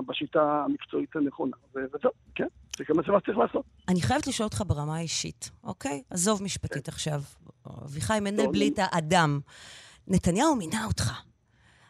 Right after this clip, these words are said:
Speaker 2: אמ,
Speaker 1: נו.
Speaker 2: אחרי היכרות ממושכת, הייתם אפילו,
Speaker 1: כן.
Speaker 2: אפשר להגיד, מיודדים, בהערכה הדדית, כן?
Speaker 1: ההערכה שלי אליו בוודאי, אני מק-, מקווה גם שלא אליי,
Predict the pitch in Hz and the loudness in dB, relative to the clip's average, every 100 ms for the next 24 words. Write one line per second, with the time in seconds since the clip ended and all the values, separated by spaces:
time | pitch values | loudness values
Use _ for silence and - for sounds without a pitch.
0 | _ _ 147 156 156 151 151 147 147 143 | _ _ -4 -2 0 0 0 0 0 -2
1 | 131 135 131 113 247 294 - 180 262 247 | -6 -6 -2 2 4 4 2 0 0 -2
2 | 208 - - 220 175 - - _ _ _ | -6 -4 -4 -4 -6 -8 -14 _ _ _
3 | - 262 415 285 - 330 370 - 269 262 | -6 -4 0 0 -2 -6 -4 -2 0 2
4 | 220 185 254 196 - - _ _ _ 143 | 0 -2 -4 -6 -16 -20 _ _ _ -8
5 | 143 131 117 113 135 175 147 107 - 139 | -6 -4 -6 -4 -4 -4 -6 -10 -8 -2
6 | 135 135 - 202 277 294 311 285 285 - | 0 -2 -2 2 2 2 0 0 0 -2
7 | - - - 269 381 370 - - - - | -12 -14 -2 0 0 -4 -14 -20 -20 -20
8 | - 139 143 - 127 131 127 180 - 156 | -10 -6 -6 -2 0 0 2 2 4 4
9 | 165 151 156 143 123 127 131 202 160 147 | 4 4 2 -2 -6 -4 2 4 4 2
10 | - 135 131 139 139 160 165 151 170 185 | -2 -2 -2 -4 -4 -2 -2 0 4 4
11 | 202 | 2